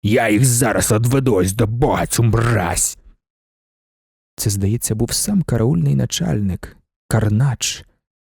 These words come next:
«Ну-ну», озвався понуро заспаний офіцер старшої ранги, досить неохайно вбраний також в англійське зелене сукно й черевики. «Не дурій, Калугін, ще встигнеш».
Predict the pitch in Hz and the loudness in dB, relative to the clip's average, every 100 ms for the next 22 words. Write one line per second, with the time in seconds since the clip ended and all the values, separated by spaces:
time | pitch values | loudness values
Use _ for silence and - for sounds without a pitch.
0 | _ _ _ _ _ _ _ _ _ _ | _ _ _ _ _ _ _ _ _ _
1 | _ - 160 208 202 175 160 147 - - | _ 2 4 4 4 4 4 2 -4 -20
2 | _ _ - 131 113 107 - - 107 123 | _ _ -2 2 2 0 -2 -2 2 2
3 | 190 143 147 147 - 113 180 - - 151 | 2 2 2 0 -2 0 0 0 0 2
4 | 156 131 139 - 214 - - 151 - 156 | 2 0 0 0 -2 -4 -2 -4 -2 0
5 | 156 151 208 127 - - - _ _ _ | 2 2 0 0 -2 -8 -10 _ _ _
6 | _ 123 123 127 107 110 110 123 123 120 | _ -2 0 0 2 2 2 0 2 2
7 | 113 110 180 175 156 - - - 165 - | 2 2 2 2 2 0 -6 -2 -2 0
8 | 127 110 127 202 - 135 113 120 190 180 | 2 4 2 0 0 2 2 4 4 2
9 | - 170 - 147 151 147 131 117 147 156 | 2 -4 -2 2 2 2 2 2 2 0
10 | - 117 135 _ _ _ _ _ - 123 | -2 -4 -8 _ _ _ _ _ -2 2
11 | 135 160 175 147 143 156 120 104 87 101 | 4 4 4 4 4 4 4 4 2 -2
12 | - _ - 117 110 - 127 117 101 87 | -10 _ -2 0 0 2 2 4 2 0
13 | - | -2